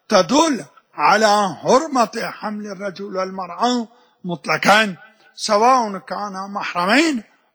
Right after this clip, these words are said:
أو غير محرمين، سواء كان بل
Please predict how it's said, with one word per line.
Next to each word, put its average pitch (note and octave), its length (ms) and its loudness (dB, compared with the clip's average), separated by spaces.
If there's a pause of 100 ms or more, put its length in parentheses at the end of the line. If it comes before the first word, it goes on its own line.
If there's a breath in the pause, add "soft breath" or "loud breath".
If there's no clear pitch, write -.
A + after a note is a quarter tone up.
(120)
أو B3+ 260 4
غير C#4+ 300 2
محرمين، D3+ 680 -8 (300)
سواء G#3+ 680 2
كان G3+ 680 0 (460)
بل F#3 560 2